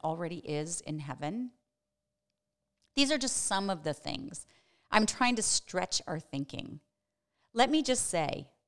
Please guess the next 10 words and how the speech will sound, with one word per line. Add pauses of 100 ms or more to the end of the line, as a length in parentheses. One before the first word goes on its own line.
(200)
you've (160)
got
talent. (1040)
And
your
talent
doesn't
look
like
mine,